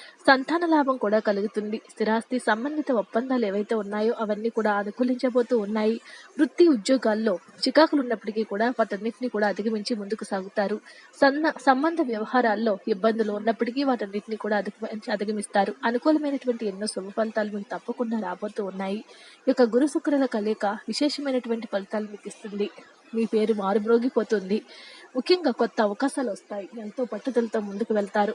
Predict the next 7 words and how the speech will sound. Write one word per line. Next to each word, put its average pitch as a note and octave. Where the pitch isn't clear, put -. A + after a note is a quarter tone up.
వృత్తి C4+
ఉద్యోగాల్లో A#3
ఆర్థికంగా A3+
బలపడతారు. G3
కెరీర్‌లో A3+
కూడా G#3+
కొత్త G3+